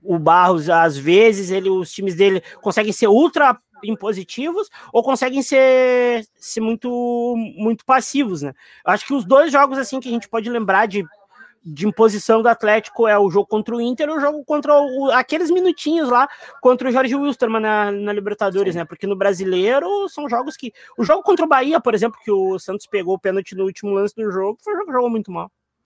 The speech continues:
Speaker 2: É, são, são, são oscilações aí que, que acontecem de, de certa forma. E aí, quando a gente ainda fala de um elenco jovem agora, a gente pode até ir adiante, porque a gente conversava no grupo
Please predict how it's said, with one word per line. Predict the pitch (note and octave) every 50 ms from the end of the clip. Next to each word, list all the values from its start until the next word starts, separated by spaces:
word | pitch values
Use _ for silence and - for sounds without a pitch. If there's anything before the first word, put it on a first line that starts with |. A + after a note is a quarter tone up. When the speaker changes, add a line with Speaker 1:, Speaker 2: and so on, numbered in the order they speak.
| _ _ _ _ -
Speaker 2:
É, | - - - A#2+ B2
são, | A#2+ - - B2+ B2 B2 A#2+ A#2 A#2
são, | A2+ - - A#2+ A#2+ B2
são | - - - B2 B2
oscilações | B2 A#2+ A#2+ - - A#2+ A#2 A#2 - - - - B2+ C#3 D#3 D3+ B2
aí | B2 B2+ B2+
que, | B2 - C3 A#2+ A2 - _ - _ _ - - - _ _ _ _
que | - C3+
acontecem | B2+ - - C3 A#2 A2+ C3+ B2 B2+ D3 C#3+ - D3+ C3
de, | A#2+ A2+ A#2 A#2 -
de | - A#2+
certa | A2+ - - - B2 - B2
forma. | B2 - - - C3 D3 C3+ D3+ D#3+ D3 A#2+ - _ _ - - - _ _ _ _ -
E | - D3+ D#3
aí, | D#3+ D3 D3+ F3+
quando | F3+ C4 B3+ A3
a | G3+
gente | G3+ G3+ F#3+ G3 G3 F3 - - - _ _ _ _ -
ainda | - C#3+ D3 D#3 D3+ C#3
fala | - - C#3+ D3 D#3 D#3
de | C#3+ B2+
um | C#3 C#3+ C#3
elenco | C3+ C3+ C#3 D3 C#3+ - D3 B2+
jovem | A2+ A#2+ B2+ B2+ D3+ E3+ E3+ C#3+ C3+ C3
agora, | B2 B2 A#2 B2+ C#3+ E3 D#3+ D3
a |
gente | C#3 B2+ -
pode | _ - C3 C3 B2+
até | C3 B2+ B2+ C3 C#3 D3+ D#3 D3 C3+ B2 - - _
ir | - C3+ C3+ C3
adiante, | B2 B2 A#2 A2+ C3 C#3 D3+ D#3
porque | - - -
a | C#3
gente | C3 -
conversava | C#3+ C3+ C3 A#2+ - C#3 C3 B2+ B2+
no | B2 B2 A#2
grupo | A2+ B2 C3 C#3 C#3 - - A#2 -